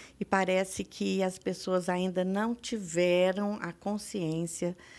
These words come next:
de realmente trabalhar a prevenção. Então, nós tivemos só até, né, esse período do ano, mais de trezentos e setenta e três mortes de mulheres por câncer de mama.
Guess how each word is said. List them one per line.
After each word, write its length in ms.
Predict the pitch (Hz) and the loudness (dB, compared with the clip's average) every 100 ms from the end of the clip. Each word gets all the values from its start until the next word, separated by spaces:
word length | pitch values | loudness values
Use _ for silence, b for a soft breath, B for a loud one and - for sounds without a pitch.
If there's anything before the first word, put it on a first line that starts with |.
| B B | B B
de 180 | - 151 | -6 -2
realmente 800 | 170 185 196 175 160 175 175 - | 2 2 2 2 0 0 -4 -8
trabalhar 460 | 180 170 156 156 156 | -4 0 0 2 0
a 20 | |
prevenção. 580 | 156 156 160 160 - - - | 0 -2 0 -4 -6 -10 -8
Então, 300 | 156 147 165 | -10 -6 -2
nós 180 | 165 165 | -2 -2
tivemos 440 | - 160 165 165 | -4 -2 -2 -2
só 280 | - - 180 | -4 0 2
até, 520 | - 170 - 185 208 208 - - | 2 -2 2 4 4 -2 -14 -4
né, 240 | 160 202 151 | -2 -2 -4
esse 300 | 147 - 143 | -4 -4 -6
período 500 | - 139 147 165 147 | -4 -2 -2 -2 -4
do 160 | 139 | -4
ano, 200 | 143 175 B B B - | -2 -4 B B B -2
mais 280 | 165 185 | 0 0
de 100 | 175 | -2
trezentos 680 | 185 180 170 165 208 208 196 | -4 0 0 0 -2 -2 -8
e 80 | 190 | -8
setenta 580 | 185 185 185 185 185 185 | -4 -4 -2 -2 0 0
e 100 | 180 | -2
três 480 | 175 175 185 185 - | -2 -2 -2 -2 -4
mortes 840 | 180 180 180 180 202 - - 208 | 0 4 6 8 6 2 -4 -4
de 100 | 190 | -2
mulheres 480 | 208 196 165 151 156 | 0 0 0 0 -2
por 160 | - 170 | -8 -10
câncer 380 | - 160 160 156 | -6 -4 -4 -6
de 100 | 165 | -6
mama. 320 | 147 - | -8 -10